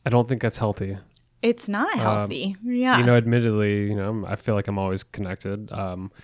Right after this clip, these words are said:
Speaker 1: I enjoy it.
Speaker 2: Yeah.
Speaker 1: Uh, but at the same time, like, how do, how are you all in to whatever you're doing if you, if you're always connected? I think that's, that's the
Speaker 2: Right.
Speaker 1: question I always have is, like, are you, like, fully present?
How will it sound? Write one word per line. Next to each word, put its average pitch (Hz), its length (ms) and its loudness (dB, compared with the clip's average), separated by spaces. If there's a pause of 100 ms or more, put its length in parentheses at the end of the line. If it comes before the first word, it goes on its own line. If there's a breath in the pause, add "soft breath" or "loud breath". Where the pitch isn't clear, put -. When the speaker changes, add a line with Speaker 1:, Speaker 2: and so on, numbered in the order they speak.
(260 loud breath)
Speaker 1:
I 120 120 4
enjoy 110 380 4
it. 127 300 2 (260)
Speaker 2:
Yeah. 202 320 2
Speaker 1:
Uh, 98 40 -2
but 107 180 0
at 101 80 0
the 107 60 -8
same 107 280 -2
time, 113 300 -2
like, 98 260 -4 (680)
how 127 220 0
do, 127 200 -2
how 120 340 0
are 131 120 0
you 117 280 -2 (120)
all 110 320 0
in 98 460 -6 (440 soft breath)
to 120 100 -8
whatever 107 300 -2
you're 98 140 -4
doing 92 480 -8
if 92 220 -10
you, 95 120 -6
if - 180 -12
you're 92 140 -8
always 92 220 -8
connected? 95 560 -10 (180)
I 110 80 -2
think 127 160 4
that's, 117 380 0 (300 loud breath)
that's - 260 2
the 233 140 2
Speaker 2:
Right. 196 240 4
Speaker 1:
question 117 320 2
I 113 120 0
always 98 240 -4
have 98 180 -4
is, 95 140 -6
like, 98 120 -6
are 107 140 -6
you, 123 300 -2
like, 117 180 -2
fully 127 320 4
present? 127 480 2